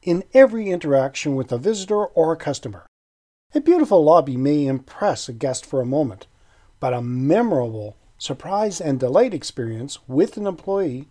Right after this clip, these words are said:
will last long after they leave. A great way to attract people who are more likely to stick around long-term is with professional development opportunities and trainings.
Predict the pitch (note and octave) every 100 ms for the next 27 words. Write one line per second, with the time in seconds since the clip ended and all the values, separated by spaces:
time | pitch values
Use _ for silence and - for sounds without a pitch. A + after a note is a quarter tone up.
0 | - E3 E3+ F#3 E3+ - E3 F3+ A#3+ B3
1 | G3+ D#3 C#3 C#3 B2+ B2 A2+ F2 - _
2 | _ _ _ _ _ _ _ _ B2 A#2+
3 | F#3+ D#4 F#3+ F3 - D3+ B2 D#3+ F3 -
4 | E3+ C#3+ C3 - D#3 B2+ C3+ F3 F#3 E3+
5 | D#3+ C#3 B2 A2 - - F#3+ E3 D#3+ B2
6 | A#2 E3+ G3 - A2+ B2 - _ _ -
7 | D#3 C#3 D#3 - - C#3+ G3+ A3 A3 G#3+
8 | G3+ E3+ D3+ D#3+ E3+ F3+ E3 C#3+ - -
9 | E3 E3+ F3+ - D3+ D#3 D#3 D3+ C3 G#2+
10 | - -